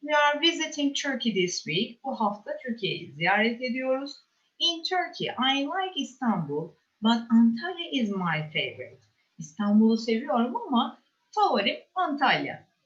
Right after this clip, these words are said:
Because it is hotter and there are more sunny days. Çünkü daha sıcak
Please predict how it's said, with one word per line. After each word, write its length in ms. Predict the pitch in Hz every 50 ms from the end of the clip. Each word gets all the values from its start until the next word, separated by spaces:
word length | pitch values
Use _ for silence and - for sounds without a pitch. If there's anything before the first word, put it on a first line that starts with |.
| _ _ _ _ _ _ _ _ _ _ _ _ _ _ _ _ _ -
Because 640 | 220 330 339 330 320 302 269 240 220 196 - - -
it 240 | 240 254 247 - 285
is 160 | 294 - - - - -
hotter 600 | 381 381 370 - 247 196 165 151 151 151 - _ _ _ _ 233
and 180 | 240 240 233 233 - -
there 180 | - 226 233 240
are 160 | 240 247 247
more 420 | 240 240 269 311 339 339 330 311 285
sunny 440 | - - 294 262 233 214 185 160
days. 400 | 151 143 139 139 139 139 151 - _ _ _ _ _ _ _ _ _ _
Çünkü 440 | - - 240 226 - - 170 156 151
daha 320 | 156 143 - - 247 285
sıcak 600 | 294 - 339 339 349 370 381 381 381 - - _